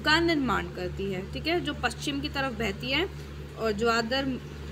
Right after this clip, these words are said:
ज्वांदर मुख का निर्माण करती है। प्रायद्वीपीय नदियों की अपवाह द्रोणी आकार में, आकार में अपेक्षाकृत छोटी हैं, ठीक है। कैसी हैं ये आकार में? छोटी हैं। अब है नर्मदा द्रोणी, अब हम पढ़ेंगे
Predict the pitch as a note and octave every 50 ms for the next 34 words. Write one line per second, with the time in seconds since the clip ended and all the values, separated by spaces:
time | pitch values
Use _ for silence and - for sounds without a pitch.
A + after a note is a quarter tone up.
0 | - - - - - A3 A#3 A#3 A#3 A#3+ B3 B3 C4+ C4+ B3+ B3 A#3+ - - D4
1 | D4+ F4+ G#4 E4+ D4+ C#4 B3 A#3 G3+ F#3+ F#3+ F#3+ - F3+ - G#3+ A3 - - B3
2 | A#3+ B3+ C4 C4 E4 E4+ - F#4+ F4 C#4 A#3 G#3 A3 A3 G#3 G3+ G3+ - - -
3 | - - - - - - - - - - - C4+ C#4+ E4+ E4 - - - - -
4 | - - B3+ B3+ B3+ C4 D4+ E4 E4+ E4 B3 C4+ B3+ B3 B3 C4+ C4+ - - F#3+
5 | - G#3+ - - A3+ G#3+ G#3 G#3+ A3 A#3+ C4+ D4 - - - - - - - -
6 | - B3 B3 A#3+ C4 A#3 G3+ G3 F#3+ F#3+ G#3 A3+ C4 E4 G4 - - - - -
7 | - - - - C#3+ - - - A#3 A#3 - - - C4+ B3 B3 D#4 D#4 E4+ F4+
8 | - - - C4 A#3+ B3 - A3 G3 G3+ G3+ - - - - - - - B3+ B3+
9 | - D#4 D#4+ G#4 G#4+ - - - - - - - - - - - - - - -
10 | - - - - - - - - - - A#3+ B3 - - C#4+ C#4 C#4 C#4+ C#4+ C#4
11 | C4 B3+ B3+ C4+ B3+ B3+ B3+ D4 E4+ F4 - - A#3 G3+ - - F#3+ F3+ F#3 F3+
12 | - - - - - - - - G#3+ A3 A3 C#4+ D4+ D#4+ D#4 C4+ C4+ B3+ B3+ A#3+
13 | G#3+ G3 F#3 F3+ F3+ F3+ - F3+ F3+ F3 F3 D#3+ D3 G3+ G#3 G#3+ A3 A3 A#3+ A#3
14 | A#3 A#3 B3 C#4 F4 A#4